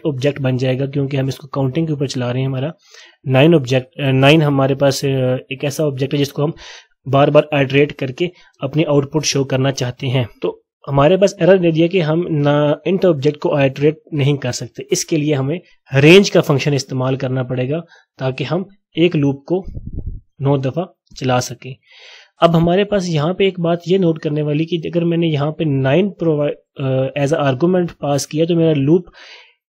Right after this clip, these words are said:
ज़ीरो से स्टार्ट होगा और एट तक चलेगा। अगर मैं इसकी रेंज को वन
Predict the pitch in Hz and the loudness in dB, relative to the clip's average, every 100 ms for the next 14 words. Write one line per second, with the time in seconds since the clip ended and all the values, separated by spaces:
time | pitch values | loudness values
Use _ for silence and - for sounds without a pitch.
0 | _ _ _ - 127 147 196 196 - 175 | _ _ _ -6 2 6 6 6 0 -2
1 | - 139 147 - 180 202 226 _ _ _ | 0 0 0 0 0 0 0 _ _ _
2 | 180 190 - 180 180 180 143 135 _ - | 2 2 2 4 4 4 -4 -6 _ -6
3 | 120 113 120 - _ - 143 185 190 - | -4 -6 -10 -18 _ -4 2 6 6 6
4 | 180 143 180 175 196 202 - - _ _ | 4 4 2 2 2 2 -2 -20 _ _
5 | _ 135 127 160 214 | _ -8 0 2 2